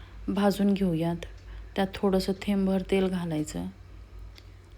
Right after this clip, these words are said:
जास्त नाही घालायचं, अगदी किंचित घालायचं तेल. ते तेलकट असा जास्त चांगला नाही लागत कोणती पण गोष्ट, नाही का?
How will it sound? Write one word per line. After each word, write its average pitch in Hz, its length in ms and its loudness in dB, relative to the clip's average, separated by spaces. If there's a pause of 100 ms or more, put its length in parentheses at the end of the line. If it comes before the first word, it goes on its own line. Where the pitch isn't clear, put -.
जास्त 202 380 6
नाही 220 140 4
घालायचं, 185 400 2
अगदी 185 260 0
किंचित 214 460 2
घालायचं 160 440 2 (100)
तेल. 143 220 -2 (1400)
ते 196 100 6
तेलकट 208 460 6
असा 202 220 4
जास्त 202 300 4
चांगला 196 380 4
नाही 190 180 4
लागत 156 320 0
कोणती 160 260 2
पण 156 220 0
गोष्ट, 151 300 -6
नाही 180 200 -4
का? 170 140 -6